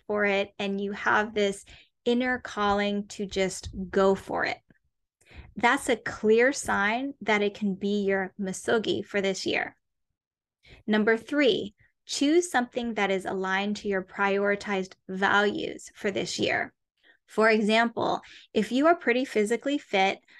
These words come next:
but up-leveling your fitness is one of your core values,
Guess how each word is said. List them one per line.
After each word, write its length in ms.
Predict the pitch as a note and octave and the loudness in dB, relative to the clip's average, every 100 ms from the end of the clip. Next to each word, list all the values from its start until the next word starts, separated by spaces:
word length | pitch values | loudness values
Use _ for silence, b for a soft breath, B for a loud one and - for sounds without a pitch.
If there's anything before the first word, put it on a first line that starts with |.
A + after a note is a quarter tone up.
| B _ - | B _ 0
but 300 | G#3+ G3+ - | 2 2 -2
up-leveling 760 | G#3 A3+ A#3 A#3 A3 A3 G#3+ G#3 | -4 -4 -2 0 0 -2 -4 -4
your 120 | G3 | -8
fitness 480 | - A3 G#3 G3+ G3+ | -4 -2 0 -2 -2
is 180 | G3+ F#3+ | -4 -2
one 220 | G3 G3+ | 0 0
of 160 | F#3+ | 0
your 400 | F#3+ F#3+ F#3 F#3 - | 2 2 2 0 -6
core 540 | - A3 G#3+ G#3 G3+ | 0 4 4 4 2
values, 760 | G3 G#3 G3 A3+ C4+ D4+ D#4 | 0 0 0 0 -2 -4 -6